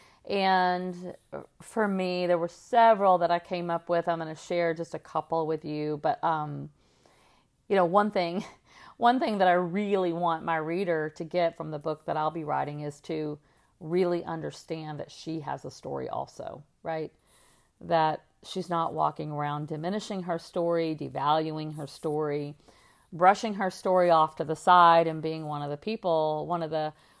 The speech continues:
one of the big groups of people that are out in the world that thinks they actually don't have a story. And the other piece is that I want my reader to walk away understanding the pieces of their story.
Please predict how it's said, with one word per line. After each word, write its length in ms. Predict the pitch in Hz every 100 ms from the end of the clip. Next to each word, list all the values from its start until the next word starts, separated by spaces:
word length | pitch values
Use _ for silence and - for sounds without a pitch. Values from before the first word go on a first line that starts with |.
| _ -
one 120 | 185
of 100 | 180
the 40 | 165
big 220 | 226 233
groups 320 | 196 180 -
of 80 | 156
people 300 | 185 170 165
that 120 | 160
are 100 | 156
out 180 | 165 190
in 40 |
the 60 | 165
world 320 | 151 151 147
that 140 | 151 -
thinks 260 | 165 -
they 180 | - 165
actually 460 | - 156 - 170 151
don't 280 | 147 139 139
have 200 | 135 135
a 60 |
story. 560 | - - 143 139 139 147 _ _ _ _ _ _ _ _ - -
And 440 | 190 170 165 170 - - - -
the 140 | 196 208
other 160 | 226
piece 340 | 226 202 185 185
is 80 | 170
that 260 | 175 165 -
I 120 | 170
want 420 | 160 180 190 -
my 100 | 175
reader 340 | 165 165 165
to 140 | 156 170
walk 220 | 165 160
away 240 | 165 165 -
understanding 800 | 170 165 160 - 175 170 175 175
the 140 | 185
pieces 880 | 185 - 233 285 320 254 190 151 -
of 220 | - 143
their 160 | - 107
story. 560 | - - - - -